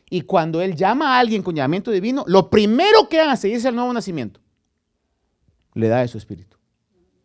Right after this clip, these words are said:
Entonces le pregunto, ¿puede en algún momento Dios dejar de amar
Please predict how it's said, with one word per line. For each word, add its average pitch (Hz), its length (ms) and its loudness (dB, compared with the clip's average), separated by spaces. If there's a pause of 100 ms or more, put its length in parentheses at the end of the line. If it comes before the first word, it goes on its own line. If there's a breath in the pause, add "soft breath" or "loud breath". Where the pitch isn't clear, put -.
(2750)
Entonces 160 260 -8
le 160 60 -6
pregunto, 110 340 -12 (360)
¿puede 175 340 -4
en 185 120 -8
algún 139 280 -10
momento 156 520 -10
Dios 139 460 -12 (280)
dejar 143 520 -10
de 147 100 -8
amar 117 480 -10